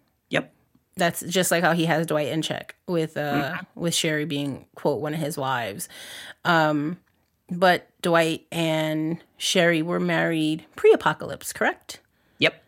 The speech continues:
Speaker 2: Yeah, so there's, there's that. Negan's such a douche.
Speaker 1: Well, and, like, Rick and, um, Lori,
Speaker 2: Yeah.
Speaker 1: they're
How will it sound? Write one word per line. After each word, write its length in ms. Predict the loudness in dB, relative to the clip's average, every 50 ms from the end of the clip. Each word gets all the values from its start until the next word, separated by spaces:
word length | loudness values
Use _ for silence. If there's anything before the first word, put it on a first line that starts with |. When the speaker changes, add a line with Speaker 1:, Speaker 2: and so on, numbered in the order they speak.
| _ _
Speaker 2:
Yeah, 320 | 2 2 2 2 0 -2 -2
so 720 | -4 -2 2 4 6 6 6 6 4 0 0 -2 -4 -6 -8 _ _ _ _ _ _ _ -20 -20 -20 _
there's, 800 | -18 -8 -4 -2 0 0 0 0 -2 -4 -6 -8 -10 -12 -14 -16 _ _ -20 -20 -20 -20 -20 -20 -20 -20 -20 -20 -20 -20 _ _ _ _ _ _ _ _ _
there's 340 | -2 -2 -2 -2 -2 -4 -4
that. 420 | -4 -2 -2 -2 -4 -4 -6 -8 -8 -8 -8 -8 -10 -10 -12 -10 -6
Negan's 380 | -6 -6 -6 -6 -8 -8 -10 -10
such 240 | -12 -12 -14 -14 -16
a 100 | -18 -18 -20 _
douche. 640 | -20 -18 -16 -16 -16 -16 -14 -12 -12 -10 -10 -12 -14 -16 -18 -20 -20 -20 -20 _ _ _ _ _ _ -20 -18 -16 -6 0
Speaker 1:
Well, 140 | 2 4 6
and, 180 | 6 6 4 4 2
like, 220 | 2 4 2 2 0 -4 -6 -2 -2
Rick 340 | -2 -2 -2 -8 -14 -10 -6 -2
and, 560 | -2 0 0 0 0 0 -2 -4 -6 -8 -10 -8 -6
um, 500 | -4 -4 -2 -4 -4 -6 -6 -8 -10 -14 _ _ _ _ _ _ _ _ _
Lori, 580 | -4 -2 0 2 2 0 0 -2 -6 -8 -10 -14 _ _ _ -20 -20 _ _ _ _ _ _
Speaker 2:
Yeah. 260 | -14 -12 -10 -10 -12 -12 -10 -2
Speaker 1:
they're 440 | 0 2 4 4 4 4 2 0